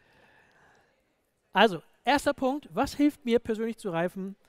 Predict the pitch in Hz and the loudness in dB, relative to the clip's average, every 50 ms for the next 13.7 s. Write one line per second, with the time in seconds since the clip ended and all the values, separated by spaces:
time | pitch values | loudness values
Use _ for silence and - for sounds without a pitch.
0 | _ _ _ _ _ _ _ _ _ - 160 165 185 233 262 - 226 208 190 180 | _ _ _ _ _ _ _ _ _ -8 -4 -2 -2 -2 -2 -4 -6 -6 -2 -2
1 | 180 190 - - 190 170 165 160 156 151 - - 190 202 - 208 190 190 196 - | -2 -2 -2 -4 -8 -8 -8 -8 -8 -10 -10 -8 -8 -6 -4 -4 -4 -4 -6 -8
2 | - _ _ _ _ _ _ _ _ _ _ 139 127 123 - 170 196 226 220 185 | -12 _ _ _ _ _ _ _ _ _ _ -20 -14 -10 -8 -8 -6 -6 -6 -6
3 | 185 180 185 - - 170 156 151 151 - - 156 143 143 - - _ _ _ _ | -6 -8 -8 -10 -10 -8 -8 -8 -10 -10 -10 -12 -12 -12 -14 -20 _ _ _ _
4 | _ _ _ _ _ _ _ _ _ _ _ _ - 147 139 135 131 131 131 131 | _ _ _ _ _ _ _ _ _ _ _ _ -14 -12 -12 -12 -12 -12 -14 -16
5 | 127 - _ _ _ _ _ - 151 156 - 208 196 - 208 170 165 165 180 214 | -16 -20 _ _ _ _ _ -16 -16 -12 -12 -12 -10 -8 -8 -8 -8 -8 -12 -10
6 | 233 226 185 202 208 208 202 208 208 - _ _ - 147 151 165 175 _ _ _ | -10 -8 -8 -6 -6 -4 -6 -6 -8 -10 _ _ -14 -12 -12 -12 -12 _ _ _
7 | - 220 - - 254 - - 208 208 262 285 269 240 220 226 - - 202 175 180 | -10 -8 -8 -8 -10 -10 -10 -12 -10 -10 -8 -6 -6 -6 -6 -4 -6 -6 -4 -4
8 | 220 233 - - 135 120 - _ _ _ _ _ _ _ _ _ - 160 202 - | -6 -6 -8 -10 -10 -10 -12 _ _ _ _ _ _ _ _ _ -16 -16 -16 -14
9 | - 170 165 - - 208 214 - 180 165 170 180 - - 170 - - 180 185 165 | -14 -16 -16 -12 -14 -14 -12 -10 -10 -10 -8 -10 -10 -12 -12 -8 -8 -8 -8 -8
10 | 131 117 123 131 131 127 _ _ _ _ - - 147 143 156 160 160 - - 139 | -10 -16 -16 -18 -20 -20 _ _ _ _ -12 -10 -10 -8 -8 -12 -12 -12 -14 -16
11 | 139 - - 170 180 190 202 202 - 190 170 - 170 165 - - - - 147 - | -16 -16 -18 -16 -14 -14 -14 -14 -14 -14 -8 -8 -8 -8 -8 -12 -20 -20 -20 -18
12 | - 196 - 170 151 156 139 170 196 208 190 180 147 156 151 151 - - 151 143 | -18 -16 -14 -12 -12 -12 -10 -10 -10 -10 -10 -10 -8 -8 -8 -8 -10 -14 -16 -14
13 | 139 135 139 135 - 156 151 - 165 147 - - - | -12 -12 -14 -14 -12 -14 -14 -12 -12 -12 -12 -14 -20